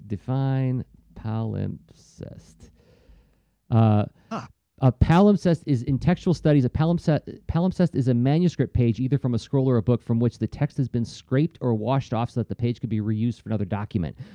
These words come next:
Speaker 1: So you get a layering of information on a palimpsest.
Speaker 2: Oh, that's, yeah, that's, that's pretty cool. It,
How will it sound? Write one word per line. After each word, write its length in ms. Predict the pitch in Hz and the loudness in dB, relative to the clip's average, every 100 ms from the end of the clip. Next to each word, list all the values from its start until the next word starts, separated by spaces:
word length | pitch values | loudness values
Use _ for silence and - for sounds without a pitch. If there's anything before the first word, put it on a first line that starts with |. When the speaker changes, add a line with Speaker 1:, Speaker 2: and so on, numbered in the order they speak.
| - | -10
Speaker 1:
So 120 | - | -2
you 80 | 120 | 2
get 140 | 131 | 2
a 60 | 120 | 2
layering 640 | 110 123 143 123 107 104 - | 0 2 2 2 0 -2 -2
of 260 | 110 101 | 0 0
information 720 | 110 104 107 101 107 - 95 82 | 0 -4 -2 -2 -2 -4 -8 -8
on 200 | 101 98 | -10 -10
a 60 | 87 | -12
palimpsest. 600 | - 80 90 - 110 _ _ _ _ _ _ _ _ _ _ _ _ _ _ _ | -14 -14 -14 -18 -20 _ _ _ _ _ _ _ _ _ _ _ _ _ _ _
Speaker 2:
Oh, 100 | 285 | -8
that's, 300 | 262 254 - - | -4 -6 -8 -12
yeah, 360 | 226 370 269 107 - | -4 -2 -2 -4 -4
that's, 320 | 170 - - - _ | -4 -2 -6 -20 _
that's 160 | 160 - - | -12 -12 -8
pretty 180 | 139 139 | -6 -4
cool. 260 | 262 131 | -4 -2
It, 140 | 131 | -2